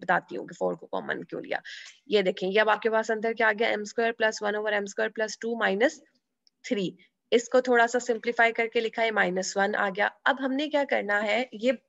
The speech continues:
शो करना है कि ये greater than zero हो, होगा। तो greater than zero कैसे पता चलेगा? अगर ये एक perfect square बन गया तो ही होगा ना, या तो is equal to zero होगा, Square हमेशा positive होता है, या greater than zero होगा। तो हमने इसको perfect square बनाने की कोशिश करनी है।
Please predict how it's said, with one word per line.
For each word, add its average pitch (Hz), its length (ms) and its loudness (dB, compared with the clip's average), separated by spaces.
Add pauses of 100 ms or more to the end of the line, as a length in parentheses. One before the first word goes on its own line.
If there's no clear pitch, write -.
(100)
शो 220 180 0
करना 214 340 -8
है 220 200 -6
कि 233 160 -8 (140)
ये 220 120 0 (180)
greater 202 480 0
than 214 240 -2
zero 185 300 -2
हो, 175 240 -10 (120)
होगा। 170 320 -4 (440)
तो 226 80 2 (120)
greater 240 400 6
than 277 280 0
zero 233 300 2
कैसे 247 260 0
पता 233 260 -4 (260)
चलेगा? 220 380 -2
अगर 226 420 -4
ये 226 80 0
एक 220 300 -6
perfect 214 440 -4
square 208 300 -6
बन 180 240 -6
गया 180 180 -8 (100)
तो 240 160 2
ही 285 160 -2
होगा 226 260 0
ना, 269 80 -6
या 226 180 -4
तो 226 160 -2 (560)
is 190 200 -2
equal 247 240 2
to 269 100 -6
zero 269 120 -2
होगा, 240 280 -2 (440)
Square 262 320 2
हमेशा 269 260 0
positive 269 440 0
होता 254 180 -2
है, - 80 -8 (500)
या 233 80 4
greater 208 320 2
than 190 200 -2
zero 180 120 -6
होगा। 175 160 -4
तो 247 100 -4
हमने 269 140 -2
इसको 302 180 -6
perfect 247 460 0
square 208 280 -2
बनाने 175 380 -2
की 175 120 -12
कोशिश 170 340 -10
करनी - 280 -10
है। - 100 -14